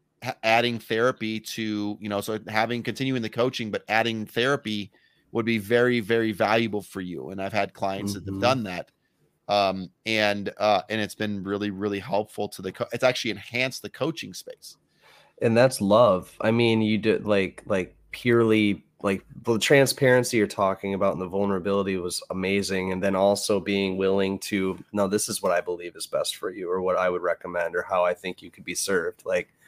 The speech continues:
Speaker 1: Yeah.
Speaker 2: not needing that to be just my client. It's like, "No, that this is where you're at. Like, I see it, like, this way." That's
Speaker 1: Yeah.
Speaker 2: beautiful. That's beautiful.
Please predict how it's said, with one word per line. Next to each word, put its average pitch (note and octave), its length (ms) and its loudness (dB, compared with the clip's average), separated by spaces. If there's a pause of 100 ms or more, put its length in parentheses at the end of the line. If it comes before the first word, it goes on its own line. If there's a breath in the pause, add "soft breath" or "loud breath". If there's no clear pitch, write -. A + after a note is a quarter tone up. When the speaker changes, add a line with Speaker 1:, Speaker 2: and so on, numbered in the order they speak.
(160 soft breath)
Speaker 1:
Yeah. F2+ 240 -8 (160)
Speaker 2:
not A2 260 6
needing G2+ 420 4
that F#2+ 320 2
to F#2+ 60 -14
be F#2 300 -2
just F#2 480 -4 (480)
my G#2+ 260 8
client. A2+ 520 4
It's - 100 -2
like, A#2 80 2
"No, B2+ 160 6
that A2+ 220 -2
this C#3+ 200 4
is B2 120 -2
where B2 320 10
you're B2+ 360 10
at. C#3 400 6
Like, G#2+ 200 2
I A2 140 6
see A#2+ 280 2
it, G#2 140 2
like, A2 180 -6
this A#2 220 -2
way." F#2+ 120 0
That's G2 180 -2
Speaker 1:
Yeah. F#2 100 -2
Speaker 2:
beautiful. B2 440 0 (640)
That's G#2 240 -2
beautiful. G#2 600 -2